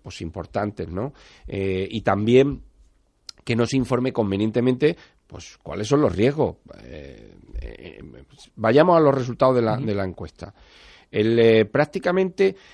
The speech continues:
Speaker 1: el ochenta por ciento de los establecimientos visitados no informaban claramente sobre los riesgos. Solo, eh, un cuarenta y uno por ciento informaban de los riesgos cuando ya se los pedía y el cuarenta y dos por ciento, casi la mitad,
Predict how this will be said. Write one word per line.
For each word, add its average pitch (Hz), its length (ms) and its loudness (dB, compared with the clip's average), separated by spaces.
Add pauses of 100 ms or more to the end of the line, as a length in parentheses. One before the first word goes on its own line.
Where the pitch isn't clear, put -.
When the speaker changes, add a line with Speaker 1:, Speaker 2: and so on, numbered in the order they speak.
(120)
Speaker 1:
el 127 320 0
ochenta 175 680 2
por 170 140 -2
ciento 127 540 -4
de 98 280 -4
los 101 100 -2
establecimientos 107 680 -4
visitados 160 600 -2
no 143 160 6
informaban 160 600 0
claramente 147 540 -4
sobre 131 260 -6
los 101 180 -4
riesgos. 101 400 -4 (440)
Solo, 180 560 4
eh, 113 640 2
un 160 120 -2
cuarenta 190 400 0
y 175 60 2
uno 175 160 0
por 151 140 -4
ciento 151 340 -4
informaban 123 580 -2
de 196 80 0
los 175 120 2
riesgos 165 260 -2
cuando 104 260 -4
ya 120 140 0
se 165 100 -2
los 175 120 0
pedía 190 440 -4 (480)
y 233 260 0 (220)
el 123 200 -4
cuarenta 104 520 -4
y 98 60 -6
dos 143 160 -4
por 180 160 -8
ciento, - 320 -12
casi 120 280 -8
la 131 120 -2
mitad, 117 380 -6